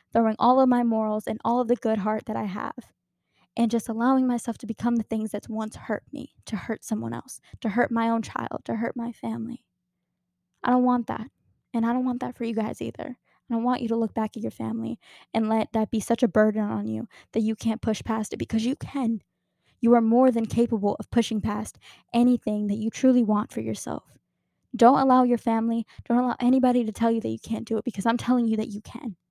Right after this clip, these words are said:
You are more than, way more than capable of making those things happen for you. It is completely up to your initiative.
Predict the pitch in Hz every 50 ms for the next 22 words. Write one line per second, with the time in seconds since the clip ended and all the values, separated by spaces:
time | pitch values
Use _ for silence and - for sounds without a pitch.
0 | _ _ _ _ _ _ _ - 240 247 240 226 220 226 240 240 233 220 220 214
1 | 214 196 - - - - 226 226 247 277 277 262 233 220 226 226 226 220 - 226
2 | 202 _ _ _ _ _ _ _ _ _ _ _ - 233 226 - - - 240 233
3 | - 226 190 214 214 208 - - - 202 196 220 233 - - 233 220 214 214 208
4 | - - 220 202 - - 233 233 - - 220 - - - - - - - - _
5 | _ _ _ _ _ _ _ _ _ _ _ _ _ _ _ _ _ _ _ -
6 | - 247 240 240 220 - - _ - - 240 208 - - - 254 254 254 254 -
7 | - - 220 214 - - - 220 196 190 208 214 - - 214 214 208 - - 214
8 | 208 - -